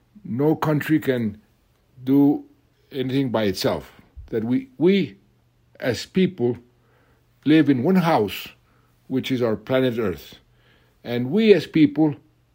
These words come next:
are one race. It's the human race.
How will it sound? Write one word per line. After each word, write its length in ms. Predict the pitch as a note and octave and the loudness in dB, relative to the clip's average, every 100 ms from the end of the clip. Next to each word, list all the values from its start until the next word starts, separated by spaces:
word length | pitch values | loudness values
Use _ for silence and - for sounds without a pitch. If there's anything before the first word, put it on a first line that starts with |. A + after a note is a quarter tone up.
| _ _ _ _ _ _ _ | _ _ _ _ _ _ _
are 120 | B2+ | 0
one 340 | C3 E3+ G3 F#3+ | 2 4 4 6
race. 500 | G#3 C#3 - - - - _ _ | 8 8 4 -8 -16 -20 _ _
It's 80 | - | -8
the 120 | C3+ | -6
human 340 | G#2+ G3 D#3 A2 | -4 -2 -2 -2
race. 400 | F#2+ D2 - | -2 -4 -12